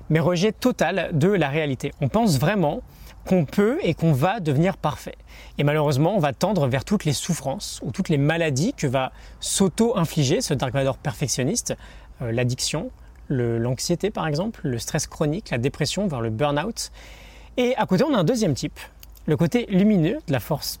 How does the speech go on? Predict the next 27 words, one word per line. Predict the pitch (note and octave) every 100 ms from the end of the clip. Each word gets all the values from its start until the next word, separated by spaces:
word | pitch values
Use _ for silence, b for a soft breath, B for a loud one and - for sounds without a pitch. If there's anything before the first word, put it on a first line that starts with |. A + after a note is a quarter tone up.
| -
perfectionnisme, | B2+ D3+ - C3+ G#3 - B2 - B B -
le | D3+ G3 C4 - - -
perfectionniste | D#3 F#3 - F3 A3+ D3+
Skywalker, | - - G3+ F3+ D#3 C#3 - F#3+ - - - -
ok, | B2 D#3+ A#3+ B B B
qui | - G3
est |
selon | - G3 A3+ B3+
Tal | - D#3+
Ben-Shahar | D#3 D3+ - D#3+ D#3+ -
tellement | - G#3+ G#3 G#3+
différent | F#3 E3+ D#3 C#3 B3 -
du | B2+
premier | - C3+ B2 D#3+ A3 B B -
qu'on | F3
ne |
devrait | E3+ D3+ D#3+
même | F3
plus | A#3
l'appeler | G3+ C#3+ D3 F3+ F#3
un | C#3
perfectionniste, | C#3+ - C3+ - C3 D3 F#3+ D3+
on |
devrait | A#2+ A#2+
l'appeler | A#2 C#3+ D3 F3+ -
un | A#2+ C3 D3
optimaliste. | D#3 - - F3 D3 B2 C#3 - -